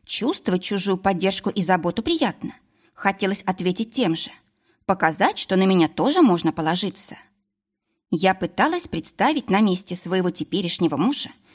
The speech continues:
Владика или Сережу. Как бы они поступили? И тут же ответила сама себе. В первую очередь, они бы думали о своей безопасности.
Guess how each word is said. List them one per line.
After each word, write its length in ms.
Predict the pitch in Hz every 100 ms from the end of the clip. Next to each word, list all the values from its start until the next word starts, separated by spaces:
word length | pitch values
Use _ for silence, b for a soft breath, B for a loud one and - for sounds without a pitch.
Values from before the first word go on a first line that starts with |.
| b
Владика 500 | - 170 165 202 320
или 220 | - 214 156
Сережу. 520 | - 175 175 - - _ _ _ _ _ -
Как 220 | 403 285
бы 80 | 196
они 220 | 185 170
поступили? 580 | 175 - 233 240 160 - _ _ _ _ _ -
И 100 | 180
тут 260 | 185 208 -
же 60 |
ответила 560 | - 180 202 247 381 370
сама 320 | - 180 160
себе. 380 | - 196 190 170 - _ _ _ _ _
В 120 | -
первую 360 | - 240 392 233
очередь, 560 | 214 180 - - - - b b
они 260 | 349 403 392
бы 120 | 196
думали 400 | 156 285 311 185
о 120 | -
своей 360 | 180 285 330 202
безопасности. 880 | 160 208 214 185 160 - - -